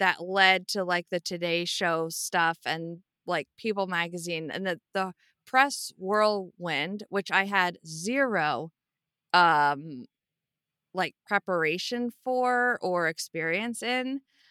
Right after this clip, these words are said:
on top of, like, keeping up with my content and trying to do brand deals and, um,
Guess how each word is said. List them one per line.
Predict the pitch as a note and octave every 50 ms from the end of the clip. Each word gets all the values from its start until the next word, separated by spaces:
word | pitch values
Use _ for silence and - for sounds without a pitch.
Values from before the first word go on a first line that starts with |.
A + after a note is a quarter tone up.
| _ _ _ -
on | F#3+ G3+ G3 F#3+
top | - G#3 G3+ G#3 G3+ G#3
of, | G#3 G3+ G3
like, | G3+ F#3 F3 -
keeping | - G#3 G3+ F#3 G3 G3 F#3+
up | F#3+ F#3 -
with | G3 F#3+ F#3
my | F#3 F3 E3+
content | - - G3+ F3+ F#3 F#3+ G3 G#3+ F#3+ F3+ F3+ F3+ -
and | - E3 E3+ E3 E3+ E3+ E3+ -
trying | - G#3 F#3+ F3+ F3+ F#3 F3+
to | - G3
do | F3+ F3 F#3+ G3 F#3 F3+ F3+ F3+ F3 E3 -
brand | F#3+ F#3+ F#3+ F#3 F#3 F#3 F#3
deals | F#3+ F#3+ F3+ F3 F3+ F3 F3 F3 - E3
and, | D#3 D#3 D#3+ D#3+ E3 E3 E3 _ _ _ _ _ _ _ _ _ -
um, | F3+ F3+ F3 E3+ E3+ E3+ E3 E3+ E3 E3 E3 D3+